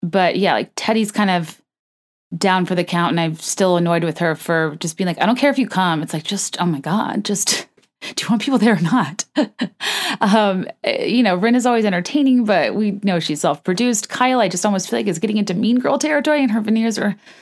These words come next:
so incredible, and her splits are ever present. Yet I do feel like her personality splits at times too, in ways that I don't enjoy as much as when she's helicoptering her ponytail, you know, atop some lounge bar.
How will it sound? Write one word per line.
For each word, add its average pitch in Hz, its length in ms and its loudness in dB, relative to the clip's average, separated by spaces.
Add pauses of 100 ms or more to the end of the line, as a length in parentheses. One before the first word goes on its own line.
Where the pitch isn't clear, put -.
(140)
so 262 240 2
incredible, 202 520 2
and 170 100 0
her 185 100 -2
splits 202 320 -2
are 170 220 0
ever 202 240 2
present. 175 460 -2
Yet 185 280 -2 (360)
I 220 100 2
do 233 180 2
feel 247 200 0
like 233 220 0
her 226 140 -2
personality 220 760 0
splits - 360 -4
at 170 120 -2
times 175 360 -2
too, 220 180 -2
in 202 120 2
ways 202 240 0
that 196 260 0 (340)
I 220 100 0
don't 226 280 -2
enjoy 226 500 2
as 160 200 -2
much 151 220 -4
as 160 100 -6
when 147 140 -2
she's 170 180 -4
helicoptering - 640 -4
her 156 120 -8
ponytail, 165 760 -4
you 180 120 -6
know, 156 220 -6 (280)
atop 180 340 -2
some 156 400 -6 (140)
lounge 160 460 0
bar. 123 380 0